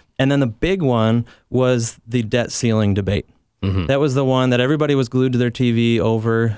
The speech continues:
Speaker 1: Um, you know, w-, we had maxed out the credit card as a nation, and you had Congress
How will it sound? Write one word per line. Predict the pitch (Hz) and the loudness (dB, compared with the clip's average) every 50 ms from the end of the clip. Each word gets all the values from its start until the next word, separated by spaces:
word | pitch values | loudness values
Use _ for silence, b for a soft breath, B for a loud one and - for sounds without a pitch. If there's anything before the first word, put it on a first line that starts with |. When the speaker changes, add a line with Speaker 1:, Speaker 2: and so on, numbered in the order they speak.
| - 104 | -2 0
Speaker 1:
Um, | 117 113 113 110 110 107 104 101 b b b b b | 0 2 2 2 2 2 0 0 b b b b b
you | - 120 120 117 | -2 -2 0 2
know, | 120 117 113 113 110 | 2 2 2 0 0
w-, | - - 117 123 | 0 0 0 0
we | - 120 131 135 131 | 0 0 0 0 0
had | 131 120 110 | 0 0 0
maxed | 110 113 120 127 131 127 - - | 2 2 2 0 -2 -2 -2 -2
out | 143 135 123 | -2 -2 0
the | - 127 | -2 -4
credit | - 139 127 120 113 | -2 -2 -2 -2 -2
card | - - 120 117 117 110 | -2 -2 0 0 2 0
as | 113 113 113 110 107 120 | 0 0 0 -2 -4 -6
a | - - 113 | -4 -2 0
nation, | 110 110 113 117 110 - - 127 123 123 127 117 B B B B B B - | 0 0 0 0 -2 -2 0 0 2 2 0 -2 B B B B B B -4
and | 117 117 113 113 | -2 0 2 2
you | 120 131 127 | 2 2 2
had | 123 127 123 120 117 113 113 113 107 b b b b _ | 2 2 2 2 2 0 0 -2 -6 b b b b _
Congress | - - 185 139 143 147 143 139 143 143 139 139 123 - - - | -6 -2 0 0 0 0 0 0 0 2 0 0 0 -2 -8 -10